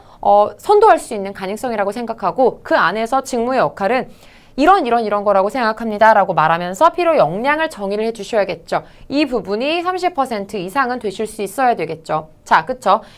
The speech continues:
이게 서론이다라고 보시면 되겠고요. 자, 그 다음 내가 이 역량을,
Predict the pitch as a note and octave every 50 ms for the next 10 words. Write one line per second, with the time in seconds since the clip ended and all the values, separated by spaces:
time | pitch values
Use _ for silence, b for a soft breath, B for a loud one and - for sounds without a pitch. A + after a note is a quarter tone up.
0 | B B B C4 C4+ C#4 C4 E4+ F4+ G4+ G4 G4 - - G4+ G4+ G4+ G4+ F#4 E4+
1 | D4 C4+ C4 C4 B3 A3 G3 F#3+ G3 G3 G#3+ G#3 A#3 A3 G#3 G#3 G3+ G3+ F#3+ G3
2 | G#3 G3+ - D#3+ D3+ E3 G#3+ A#3 B B B B B - C#4+ A#3 D#3+ - - -
3 | _ _ _ - - - - - - F4 - C4 A#3 F#3 F#3+ G#3+ A3 F3+ D#3 F3+
4 | G#3+ A3+ A3+ B3+ B3+ B3+ A#3+ B3+ A#3 F3+ D#3 F3 G#3 B3 C#4+ E4 E4+ D#4 G#3+ E3+
5 | E3 F#3 -